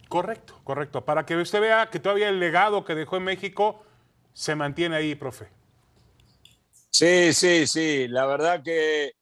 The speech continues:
Speaker 2: el flaco, el flaco Menotti llegó un año después a dirigir la selección. Yo estaba en el, del noventa y uno y el, y César llegó en el noventa y dos. Y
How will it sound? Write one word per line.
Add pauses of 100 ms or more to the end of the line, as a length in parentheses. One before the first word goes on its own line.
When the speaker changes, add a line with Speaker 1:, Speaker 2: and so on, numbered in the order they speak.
(320)
Speaker 2:
el
flaco,
el
flaco
Menotti
llegó (560)
un
año
después
a
dirigir
la
selección. (400)
Yo
estaba
en
el,
del
noventa
y
uno
y
el,
y
César
llegó (400)
en
el
noventa
y
dos. (540)
Y